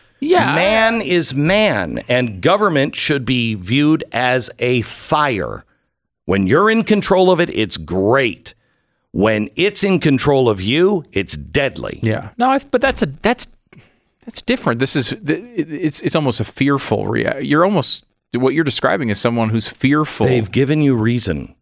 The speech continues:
Speaker 1: And they, uh, you should be. I'm not saying you're wrong. <laughs>
Speaker 2: Yeah.
Speaker 1: Believe me. But I mean, you know, you think of, of the people, by the people, for the people. That's not that, that's not a description of that.
Speaker 2: You know, I have to tell you, um, you, I've never seen the government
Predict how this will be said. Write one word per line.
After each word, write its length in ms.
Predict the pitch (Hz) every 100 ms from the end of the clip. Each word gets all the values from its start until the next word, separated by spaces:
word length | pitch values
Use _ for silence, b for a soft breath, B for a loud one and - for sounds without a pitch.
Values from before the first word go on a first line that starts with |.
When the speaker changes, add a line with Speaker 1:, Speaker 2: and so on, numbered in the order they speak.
| -
Speaker 1:
And 120 | 127
they, 160 | 135 127
uh, 140 | 175 190
you 300 | 147 147 185
should 320 | - - 330
be. 100 | 294
I'm 140 | - 254
not 160 | 214
saying 220 | - 151
you're 100 | 131
wrong. 480 | 104 139 - 143 - -
<laughs> 40 |
Speaker 2:
Yeah. 220 | - 131
Speaker 1:
Believe 220 | 110 220 170
me. 120 | 110 B B B
But 120 | 165
I 40 |
mean, 160 | 160 160
you 80 | 208
know, 40 |
you 120 | 151
think 220 | 160 226 180
of, 160 | 127 - B B -
of 220 | 156 143
the 80 | 127
people, 280 | 143 123
by 260 | 110 117 123
the 100 | 113
people, 260 | 117 104 98
for 380 | - 104 202
the 100 | 196
people. 420 | 101 - - - -
That's 220 | 127 -
not 160 | 208 117
that, 240 | 104 -
that's 180 | - 147
not 100 | -
a 40 | 104
description 480 | 107 - 113 -
of 100 | -
that. 260 | - - -
Speaker 2:
You 80 | 143
know, 220 | 131 107
I 160 | - 143
have 160 | 156
to 80 | 139
tell 240 | 131 151
you, 300 | 113 64 50 -
um, 720 | - 117 110 110 101 98 90 - _ _ _ _ _ _ _ _ _ _ _
you, 680 | 98 127 131 127 127 123 - _ _
I've 240 | - 120 110
never 400 | 131 156 175 190
seen 460 | - 160 151 135
the 80 | 113
government 840 | 95 92 120 98 65 55 50 -